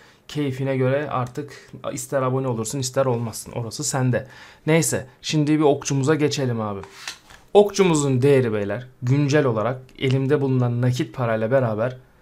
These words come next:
e, yüz bin T L. Yüz bin T L'lik bir farm karakteri yaptık. Şöyle, ben farm'a odaklandığım için okçu oynuyorum. Hani okçunun P K'sı çok ahım şahım yok. Yani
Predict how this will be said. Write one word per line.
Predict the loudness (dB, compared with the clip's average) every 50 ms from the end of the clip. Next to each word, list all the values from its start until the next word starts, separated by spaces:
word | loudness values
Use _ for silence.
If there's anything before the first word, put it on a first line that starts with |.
| _ _ _ _ -6
e, | -6
yüz | -4 -4 -4 -4 -2 0 2 2 2 0 0
bin | 2 0 0
T | 0 -2 -6 -6 -8
L. | -10 -14 -18 _ _ _ -20 -20 _ _ _ _ _ _
Yüz | -2 -2 -2 0 0 0
bin | 0 0
T | 0 0 0 0 2
L'lik | 2 2 2 0 -4 -8 -14 -18 -18 _ _ -4
bir | -4 -4 -4 -6 -6
farm | -2 0 0 2 2 0
karakteri | -2 -4 -4 -6 -8 -12 -14
yaptık. | -14 -14 -16 _ -20 -20 -20 -20 _ _ _ _ _ _ _ _ _ _ _
Şöyle, | -14 -10 -10 -8 -8 0 4
ben | 4 4 4 4 -2
farm'a | -4 2 4 4 4 4 4 2
odaklandığım | 4 2 2 2 2 0 -2 0 0 0 -2 -2 -2
için | -4 -6 -8 -10 -10 -14 -16 -16 -14 -16 -18 -20 -20 -20 -20 -20 -20 _ _
okçu | -2 -2 -2 -4 -2 -2 -2
oynuyorum. | 0 0 -2 -2 -2 -4 -4 -8 -8
Hani | -8 -6 -6 -2
okçunun | -2 -2 -4 -2 -2 -2 -2 -2
P | 0 0 0 0 2
K'sı | 4 4 4 4 2 0 0 -2 -2 -4 0
çok | 0 0 0 2 2 2
ahım | 4 4 4 2 2 0
şahım | -2 -2 0 0 2 2 2 2
yok. | 0 0 -2 -6 -8
Yani | -6 -6 -4 -6 -6 -8